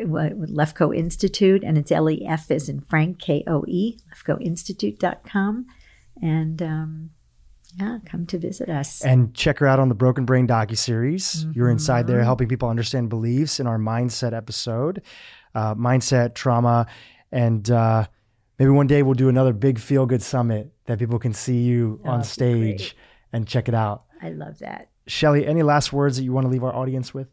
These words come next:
Speaker 1: Just you, your lives can be what you want your life to be. You just, you know, sometimes you gotta do the work. But remember,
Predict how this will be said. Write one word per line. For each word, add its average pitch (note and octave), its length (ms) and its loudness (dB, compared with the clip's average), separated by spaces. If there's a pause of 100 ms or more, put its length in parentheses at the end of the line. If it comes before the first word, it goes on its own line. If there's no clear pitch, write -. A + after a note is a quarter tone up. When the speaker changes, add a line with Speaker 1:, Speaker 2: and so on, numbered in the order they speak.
(760)
Speaker 1:
Just G#3+ 760 0
you, F#3+ 380 2
your F3 240 2
lives F3 680 0
can E3 340 0
be F3 520 -2
what - 260 -2
you E3+ 280 -2
want D#3 360 -2
your D#3 220 0
life D3+ 400 -2
to - 100 -8
be. D#3 480 2
You D3+ 220 -4
just, D3+ 300 -4 (260)
you D#3+ 140 -2
know, D3+ 220 -2
sometimes D3+ 520 -2
you D3 80 -4
gotta C#3+ 200 -4
do D3 180 0
the D3 100 -2
work. D3+ 460 -2 (480)
But D3 200 4
remember, D3+ 640 0